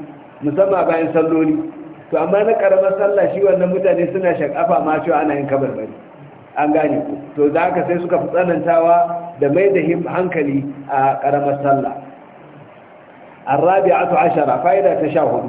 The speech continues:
لا يشرع التكبير الجماعي بصوت واحد على نسق واحد باتفاق. A bisa haɗuwar malamai, ba shar'anta mutane su haɗa murya sauti suna yin kabarbarin ba. An gane,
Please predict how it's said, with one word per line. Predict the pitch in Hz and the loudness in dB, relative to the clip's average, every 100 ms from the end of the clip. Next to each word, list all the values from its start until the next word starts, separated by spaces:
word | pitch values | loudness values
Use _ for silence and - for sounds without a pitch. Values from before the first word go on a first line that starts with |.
| 117 - - 123 | -10 -14 -12 -2
لا | 160 | 0
يشرع | 180 175 180 175 | 2 0 0 2
التكبير | 180 165 143 151 185 175 | 0 -2 -4 0 2 2
الجماعي | 156 151 147 147 151 175 139 131 | 0 0 2 2 2 2 2 -2
بصوت | 139 180 175 160 | 0 0 0 -2
واحد | 165 175 185 185 180 | -2 0 2 2 0
على | 139 151 156 175 | 0 0 0 -2
نسق | 175 - 160 160 | -4 -4 -2 0
واحد | 175 175 160 143 | 0 0 -2 -4
باتفاق. | 147 135 135 104 - - - - | -4 -2 0 0 -2 -10 -14 -4
A | 147 | -2
bisa | 147 151 139 | 0 -2 0
haɗuwar | 147 170 185 185 - | 0 2 2 4 2
malamai, | 139 139 143 143 - - - - - | 0 0 0 0 -2 -8 -12 -12 -2
ba | 143 143 139 | 0 0 0
shar'anta | 190 196 190 170 139 131 113 - - - | 2 2 0 -2 0 0 -2 -4 -12 -4
mutane | 170 185 170 175 180 | -2 0 0 0 -2
su | 160 | -2
haɗa | 170 156 147 | 0 0 2
murya | 170 170 165 165 | 2 2 0 0
sauti | 175 180 175 - - - - - | 0 0 -2 -8 -14 -20 -14 -4
suna | 180 170 | 0 2
yin | 165 151 135 | 4 2 0
kabarbarin | 160 156 139 139 139 - | 0 0 0 0 0 -4
ba. | - - - - - 147 | -10 -16 -20 -20 -6 -2
An | 151 | 0
gane, | 160 156 143 | 2 0 -2